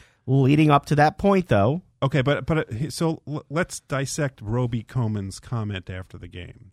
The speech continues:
Speaker 2: that, that he wanted to, he would rather commit the penalty than possibly give up the touchdown. Did it, did he not realize that the whole point was that if he commits the penalty, they get a first down and they can run out the clock?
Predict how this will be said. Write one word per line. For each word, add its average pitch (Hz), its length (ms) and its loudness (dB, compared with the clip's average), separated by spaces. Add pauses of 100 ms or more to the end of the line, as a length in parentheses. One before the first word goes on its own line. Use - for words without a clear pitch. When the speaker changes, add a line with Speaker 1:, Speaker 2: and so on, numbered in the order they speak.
Speaker 2:
that, 98 180 -10 (100)
that 104 200 -8 (140)
he 139 480 -8 (320)
wanted 127 520 -4
to, 127 260 -4
he 123 180 -6
would 110 240 -6
rather 151 380 -2
commit 131 440 -6
the 123 60 -10
penalty 117 640 -6 (180)
than 110 360 -8 (100)
possibly 123 580 -8
give 104 200 -10
up 98 180 -10
the - 80 -20
touchdown. - 540 -10 (500)
Did 131 160 -6
it, 127 240 -6
did 123 140 -4
he 113 100 -4
not 151 260 -4
realize 151 420 -2
that - 140 -6
the 110 120 -4
whole 127 180 -6
point 147 340 -4
was 101 300 -6
that 104 100 -8
if 104 120 -8
he 113 280 -10
commits 143 380 -8
the 131 100 -8
penalty, 156 460 -6
they 104 140 -6
get 123 100 -4
a 123 60 -2
first 120 320 -6
down 113 180 -4
and 110 100 -6
they 104 60 -6
can 101 160 -10
run 101 140 -8
out 92 140 -10
the 92 60 -12
clock? - 440 -10